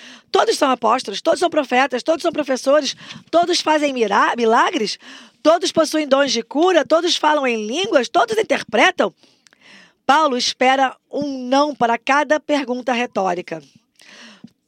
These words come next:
Todo mundo tem a mesma função? Todo mundo tem o mesmo, os mesmos dons? Claro que não! Cada membro do corpo é necessário porque ninguém pode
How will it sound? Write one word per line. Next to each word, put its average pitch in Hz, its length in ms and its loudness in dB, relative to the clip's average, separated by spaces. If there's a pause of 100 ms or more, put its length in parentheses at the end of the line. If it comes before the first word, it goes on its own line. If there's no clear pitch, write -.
Todo 370 320 2
mundo 320 260 0
tem 285 140 2
a 269 40 -2
mesma 254 220 2
função? 294 540 -2 (380)
Todo 349 280 2
mundo 349 220 2
tem 320 340 0
o 302 120 -2
mesmo, 294 380 2 (180)
os 254 100 -6
mesmos 269 300 0
dons? 294 320 -2 (160)
Claro - 340 2
que 294 140 0
não! 262 400 0 (640)
Cada 294 320 2
membro 269 300 2
do 233 100 0
corpo 247 480 0
é 226 160 2
necessário 240 800 0 (160)
porque 254 400 0
ninguém 294 580 -2
pode 226 560 -2